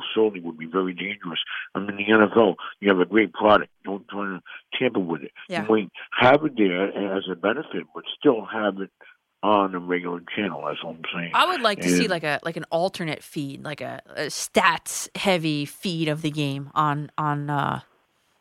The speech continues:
Speaker 2: on, you know, like, a paid service. Like, get Pro, Pro Football Focus, get some hosts up there and, and do it that way. That's what I would like to see if I were paying
Speaker 1: Right,
Speaker 2: for
Speaker 1: but
Speaker 2: it separately.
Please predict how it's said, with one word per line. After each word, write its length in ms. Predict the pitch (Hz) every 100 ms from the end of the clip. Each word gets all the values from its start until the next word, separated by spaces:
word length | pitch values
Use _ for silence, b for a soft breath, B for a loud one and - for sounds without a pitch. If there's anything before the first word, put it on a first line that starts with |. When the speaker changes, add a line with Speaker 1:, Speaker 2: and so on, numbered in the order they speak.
| _ _ -
Speaker 2:
on, 400 | 180 170 156 - -
you 100 | 240
know, 180 | 147 -
like, 140 | 214
a 40 | 170
paid 300 | - 180 170
service. 480 | 170 131 95 -
Like, 240 | 170 151 - b b b - -
get 240 | 247 262 -
Pro, 100 | 294
Pro 220 | - 262
Football 340 | 262 262 254 233
Focus, 440 | 214 190 190 175
get 220 | - 208
some 160 | - 240
hosts 340 | 202 185 -
up 120 | 170
there 200 | 165 160
and, 260 | 156 165 156
and 220 | 156 151
do 160 | 170 151
it 140 | -
that 180 | 139 139
way. 220 | - -
That's 220 | - 233 -
what 60 |
I 80 | 165
would 80 | 160
like 160 | 143 -
to 80 |
see 160 | 156 151
if 180 | - 175
I 80 | 170
were 100 | 156
paying 240 | 156 143
Speaker 1:
Right, 100 | 156
Speaker 2:
for 120 | 147
Speaker 1:
but 100 | 147
Speaker 2:
it 60 | -
separately. 400 | 165 - 76